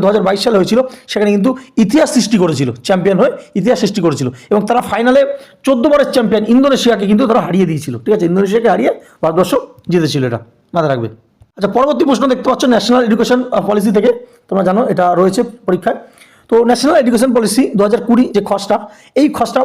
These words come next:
প্রণয়ন কমিটির চেয়ারম্যান কে ছিলেন? অপশন এ কৈলাস বাদুবু সিভান, অপশন বি বা দুই রয়েছে হচ্ছে ডক্টর কে কস্তুরী রঙ্গন, অপশন সি অধ্যাপক যশপাল শর্মা,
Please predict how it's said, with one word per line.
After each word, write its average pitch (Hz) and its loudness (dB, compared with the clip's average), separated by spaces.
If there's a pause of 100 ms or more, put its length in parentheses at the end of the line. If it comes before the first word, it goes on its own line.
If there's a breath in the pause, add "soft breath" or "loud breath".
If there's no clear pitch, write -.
প্রণয়ন 233 2
কমিটির 208 2
চেয়ারম্যান 220 2
কে 196 2
ছিলেন? 139 -2 (520 soft breath)
অপশন 269 -2 (140)
এ - 6 (160)
কৈলাস 226 2 (200)
বাদুবু 202 2 (140)
সিভান, 214 0 (520 loud breath)
অপশন 240 0 (520)
বি 170 2 (140)
বা 190 2 (140)
দুই 240 4
রয়েছে 202 2
হচ্ছে 240 -2 (100)
ডক্টর 214 -2 (560 loud breath)
কে 254 4 (200)
কস্তুরী 233 2
রঙ্গন, 208 0 (380)
অপশন 196 0
সি 269 2 (680 soft breath)
অধ্যাপক 240 0 (160)
যশপাল 220 0 (440)
শর্মা, 220 0